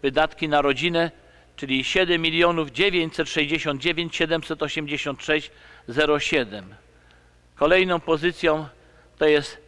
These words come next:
transport i łączność, gdzie wydatki na ten cel: cztery miliony sześćset dziewięćdziesiąt dziewięć siedemset dwanaście przecinek czterdzieści siedem. Sama administracja publiczna,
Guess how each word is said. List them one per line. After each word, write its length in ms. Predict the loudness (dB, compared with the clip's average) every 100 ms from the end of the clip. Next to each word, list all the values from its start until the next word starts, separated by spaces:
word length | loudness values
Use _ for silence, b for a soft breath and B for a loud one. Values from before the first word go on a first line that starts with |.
| -8
transport 580 | 0 2 0 0 -2 0
i 100 | 0
łączność, 640 | 2 0 0 -2 -2 -4 -16 B B B B B
gdzie 360 | -4 4 4
wydatki 600 | 4 2 2 0 -2 -2
na 160 | 2 2
ten 320 | 2 0 -2 -12 -20 -20 -4
cel: 260 | 2 2 0 B B
cztery 360 | -2 0 0
miliony 420 | 0 0 0 0 0
sześćset 420 | 0 0 -2 -6
dziewięćdziesiąt 580 | -6 -8 -8 -6 -6 -2
dziewięć 320 | -2 -2 -6
siedemset 460 | -4 -4 -6 -10
dwanaście 560 | -8 -2 0 -2 -4 -10 -12 B B B
przecinek 480 | -8 -6 -6 -6 -6
czterdzieści 560 | -6 -8 -6 -8 -8 -6
siedem. 380 | -4 -6 -8 -20 b b b
Sama 340 | -2 0 2
administracja 1040 | 0 -2 -6 -8 -2 0 0 2 0 0 -2 B B B -2
publiczna, 680 | -2 -2 -6 -4 -2 -2